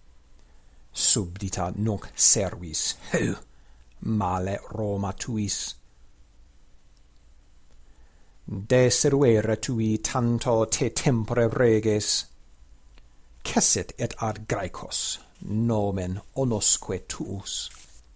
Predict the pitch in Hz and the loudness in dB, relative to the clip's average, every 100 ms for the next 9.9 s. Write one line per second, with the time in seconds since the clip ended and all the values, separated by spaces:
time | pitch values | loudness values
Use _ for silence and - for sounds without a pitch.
0 | - - - - - - - - - - | -20 -20 -20 -20 -20 -20 -20 -20 -20 0
1 | 143 143 127 - - 131 131 123 - 143 | 4 4 4 2 0 2 2 2 0 2
2 | 131 127 127 127 117 120 - - - - | 4 4 4 6 6 6 2 0 -6 -10
3 | - 135 120 107 95 92 95 - - - | 0 6 6 6 0 -4 -6 -10 -8 -10
4 | - - - - - 233 220 180 123 - | -12 -20 -20 -20 -8 2 6 8 8 6
5 | - 156 120 98 85 - 113 110 - 95 | 2 4 4 4 -2 -4 -4 -4 0 -2
6 | 78 - 50 - - - - - - - | -2 -8 -10 -12 -14 -20 -20 -20 -20 -20
7 | - - - - - - - - - - | -20 -20 -20 -20 -20 -20 -20 -20 -20 -18
8 | - 98 101 107 107 107 98 95 - - | -8 -4 0 0 0 -2 -4 -2 -4 -4
9 | 123 - 120 143 139 110 101 - - | -6 -2 2 2 2 0 0 2 2